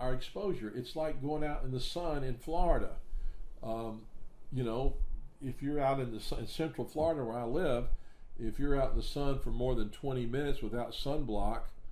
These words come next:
you get sunburned. So how do you keep from getting sunburned? You limit your exposure to the sun. So one thing you can do is limit your exposure. Now,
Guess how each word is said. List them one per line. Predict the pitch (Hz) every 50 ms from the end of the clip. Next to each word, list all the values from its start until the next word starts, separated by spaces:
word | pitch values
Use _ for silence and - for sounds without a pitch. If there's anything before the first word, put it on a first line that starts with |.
| - - - - - - - -
you | - 104 120 139 135
get | 110 110 104 110 120 - - - - - - - - - - - - - - - - - -
sunburned. | - - 165 170 165 156 131 110 98 - - - - - - - - - - -
So | - - 123 110 113 -
how | 131 135 139
do | 135 127
you | 131 127 117
keep | - - - 135 123 - -
from | - 135 127 113
getting | 120 113 120 123 123
sunburned? | - - 156 156 - 139 131 113 - - - - - - - - - - - - -
You | - 131 156 139
limit | 123 120 120 123 127 120 - -
your | 135 135
exposure | 131 - - - 110 101 104 101 101 127
to | 131 - 143
the | 139 147 143
sun. | - - 190 185 170 147 - - - - - - - - - - - - - - - - - - - - - - - - -
So | - - 120
one | 117 127 135 139 139 131
thing | - 151 135 131
you | 131 139
can | 135 - - - 170 180 190 185 156
do | 120 107 104 107 120
is | 117 -
limit | 113 113 117 117 117 - -
your | 123 117
exposure. | 113 - - - 185 202 185 147 104 101 -
Now, | 113 117